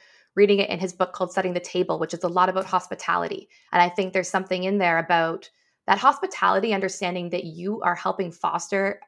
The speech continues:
an experience or a feeling or a vibe, but you don't necessarily own the narrative. If you're, if you're hosting someone at, like, a party or a house, you're not, like,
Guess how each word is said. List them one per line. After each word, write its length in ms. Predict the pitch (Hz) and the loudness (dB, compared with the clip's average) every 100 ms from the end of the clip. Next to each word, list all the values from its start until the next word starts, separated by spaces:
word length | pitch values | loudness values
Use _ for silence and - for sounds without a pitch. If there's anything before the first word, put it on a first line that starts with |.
| _ | _
an 100 | 175 | -4
experience 920 | 165 - - 185 175 180 180 180 175 - - | -4 -8 -8 -4 -2 -2 -4 -6 -12 -14 -4
or 280 | 165 165 165 | 0 2 0
a 120 | - - | -2 -4
feeling 560 | 185 175 175 170 175 170 - | -2 -2 -2 -6 -10 -14 -6
or 120 | 175 | -2
a 80 | 165 | 0
vibe, 460 | 170 165 175 214 220 - - | 2 2 4 2 0 -16 -10
but 100 | 202 | -6
you 160 | 190 214 | -2 0
don't 120 | 208 | 0
necessarily 640 | 202 190 185 180 175 175 - | -2 -8 -4 -2 -2 -4 -4
own 220 | 175 202 202 | -2 0 -2
the 60 | |
narrative. 500 | 185 220 190 - - _ _ _ - | -2 -2 -2 -2 -12 _ _ _ -6
If 140 | 202 | 2
you're, 140 | 277 | 2
if 180 | - - | 2 -4
you're 100 | 269 240 | 2 6
hosting 300 | 320 302 269 | 4 4 -2
someone 340 | 247 233 220 | 0 2 2
at, 140 | 208 | 4
like, 120 | 185 175 | 2 0
a 60 | |
party 360 | - 220 226 208 | 4 4 6 4
or 80 | 185 | 4
a 60 | |
house, 300 | 180 214 175 | 6 6 4
you're 100 | 196 | 0
not, 140 | 202 196 | 2 2
like, 220 | 175 170 | 0 -2